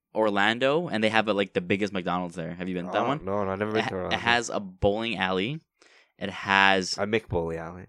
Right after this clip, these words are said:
Speaker 1: <laughs> a Mick Bowling. They have a, I think, like, three-story building, like, for
Speaker 2: Ah.
Speaker 1: McDonald's.
Speaker 2: The one at museum's two stories downtown.
Speaker 1: Oh, yeah, yeah. I know, s-, some of them do, but, like, this one also had, like, uh,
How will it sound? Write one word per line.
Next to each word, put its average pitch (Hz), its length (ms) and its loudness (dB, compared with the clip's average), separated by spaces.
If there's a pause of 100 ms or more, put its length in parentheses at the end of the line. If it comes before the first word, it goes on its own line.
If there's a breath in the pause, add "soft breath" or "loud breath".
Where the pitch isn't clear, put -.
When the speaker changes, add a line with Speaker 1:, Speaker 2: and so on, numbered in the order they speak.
(160)
Speaker 1:
<laughs> - 200 -20
a 135 480 0
Mick 110 420 -4
Bowling. 110 440 2 (340 soft breath)
They 110 120 2
have 107 340 6
a, 104 280 -2 (100)
I - 40 -6
think, 104 200 -8
like, 92 120 -6
three-story 101 840 2 (500)
building, 110 500 2 (100)
like, 110 360 -2
for 107 80 2
Speaker 2:
Ah. - 20 4
Speaker 1:
McDonald's. 101 540 2 (100)
Speaker 2:
The 113 80 4
one 143 120 6
at 160 60 0
museum's 107 440 -2
two 82 140 -8
stories 80 500 -8 (480)
downtown. 85 520 -6 (380)
Speaker 1:
Oh, 120 100 6
yeah, 95 180 6
yeah. 85 280 2 (100)
I - 80 -2
know, 156 200 6
s-, - 200 -4
some 185 160 4
of 175 60 2
them 117 140 2
do, 120 180 4
but, 95 200 2
like, 101 120 2
this 117 160 0
one 123 120 0
also 113 260 2
had, 107 260 4
like, 101 200 2
uh, 90 260 4